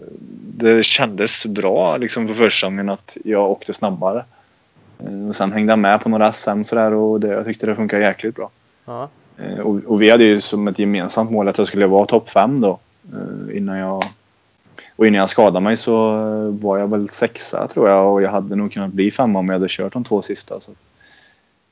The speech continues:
Speaker 1: det kändes som vi hade nått det om vi hade fått fullfölja hela säsongen.
Speaker 2: Mm.
Speaker 1: Så att, eh, ja, ja, det blir, alltså, det är inget så att, eh, vi kör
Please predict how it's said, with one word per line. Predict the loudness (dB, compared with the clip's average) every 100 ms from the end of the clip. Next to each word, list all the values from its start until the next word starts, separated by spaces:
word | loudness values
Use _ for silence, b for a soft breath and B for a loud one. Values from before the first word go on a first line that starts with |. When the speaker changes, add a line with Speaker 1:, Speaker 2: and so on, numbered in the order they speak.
| -16 -16 _
Speaker 1:
det | -12 -6
kändes | -2 -2 -2
som | -2
vi | -2
hade | 0 -2 -4
nått | -6 -8
det | -8 -8 -12 _
om | -6 -4
vi | -2
hade | -4 -6
fått | -6 -10 _ -8
fullfölja | -2 -2 -2 -6 -6
hela | -6
säsongen. | -10 -12 -12 -14 _ _ _ _
Speaker 2:
Mm. | -20 -20 -20 _ _ _ _ _ _ _ _ _ _ _ _ _ _ -8
Speaker 1:
Så | -6
att, | -4
eh, | -4 -4 -6 -8 -8 -8 -10 -14 -18 -12 -4
ja, | 0 0 -2 -6 -10 -12 -16 -14
ja, | -8 -8 -8 _ _ -8
det | 0 4
blir, | 4 4
alltså, | -2 0
det | 2
är | 4
inget | 2 2
så | 6 8 8
att, | 6 0 2
eh, | 6 6 4
vi | 2 4 6
kör | 6 8 8 6